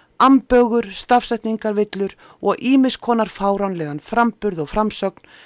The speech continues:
með ankannalegum og óþægilegum áherslum. Enda er prófarkalestri og málfarsráðgjöf ekki gert hátt undir höfði í fjölmiðlunum og víða virðist slíkum meintum óþarfa hreinlega hafa verið úthýst með öllu.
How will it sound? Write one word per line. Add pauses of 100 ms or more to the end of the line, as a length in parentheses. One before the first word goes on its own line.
(140)
með
ankannalegum
og
óþægilegum
áherslum. (1160)
Enda
er
prófarkalestri
og
málfarsráðgjöf (100)
ekki
gert
hátt
undir
höfði
í
fjölmiðlunum (720)
og
víða
virðist
slíkum
meintum
óþarfa
hreinlega
hafa
verið
úthýst
með
öllu.